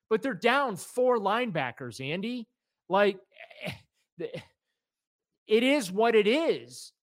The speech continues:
And, like, the Ravens didn't exploit it. So, eh, they did a couple of times, and, yeah, they did. They were able to bust off some long runs. J K Dobbins, a buck twenty-five on just thirteen carries,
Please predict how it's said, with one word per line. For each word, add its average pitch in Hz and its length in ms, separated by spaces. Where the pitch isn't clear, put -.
And, 233 220
like, 226 320
the 226 100
Ravens 247 440
didn't 226 260
exploit 269 500
it. 180 280
So, 220 300
eh, - 320
they 240 140
did 262 200
a 226 60
couple 262 380
of 185 80
times, 180 460
and, 196 140
yeah, 190 220
they 190 140
did. 175 260
They 196 140
were 190 180
able 190 160
to 165 80
bust 175 320
off 180 220
some 170 320
long 170 320
runs. 165 420
J 185 200
K 185 200
Dobbins, 165 480
a 160 60
buck 165 320
twenty-five 175 720
on 151 160
just 151 320
thirteen 190 500
carries, 185 540